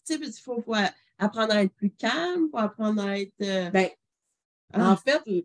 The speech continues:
Speaker 2: l'animal, là,
Speaker 1: Dès qu'on le contrôle.
Speaker 2: c'est l'effet miroir.
Speaker 1: Ouais, c'est ça.
Speaker 2: Donc, quand on a une difficulté avec un, un chien en éducation, c'est souvent ce qu'on a à travailler.
Speaker 1: Ouais.
Speaker 2: Euh, puis, un autre désavantage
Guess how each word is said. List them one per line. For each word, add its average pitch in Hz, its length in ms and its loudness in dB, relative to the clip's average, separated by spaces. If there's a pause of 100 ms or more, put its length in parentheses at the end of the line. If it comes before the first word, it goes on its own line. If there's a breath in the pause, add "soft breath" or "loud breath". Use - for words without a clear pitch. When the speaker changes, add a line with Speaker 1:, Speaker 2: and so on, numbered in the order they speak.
Speaker 2:
l'animal, 190 800 0 (160)
là, 254 160 -10 (1200)
Speaker 1:
Dès 196 180 -10
qu'on 226 100 -8
le 202 60 -6
contrôle. 190 280 -14
Speaker 2:
c'est 226 300 -2
l'effet 220 340 4
miroir. 196 640 0
Speaker 1:
Ouais, 190 180 -8
c'est 180 80 -20 (120)
ça. 175 100 -20
Speaker 2:
Donc, 175 320 -6 (100)
quand 262 220 -4
on 254 60 -14
a - 40 0
une 208 160 2
difficulté 233 800 -12
avec 190 260 -8
un, 165 180 -6 (240)
un 151 200 -8
chien 220 340 -4
en 202 60 2
éducation, 190 880 -4 (440)
c'est 294 300 -4
souvent 226 520 -2
ce - 100 -10
qu'on 170 220 -2
a 175 120 -4
à 170 60 -8
travailler. 170 600 -4
Speaker 1:
Ouais. 190 160 -6 (560)
Speaker 2:
Euh, 151 160 -4 (100)
puis, 175 440 -6
un 160 180 0
autre 208 160 0
désavantage 185 880 -2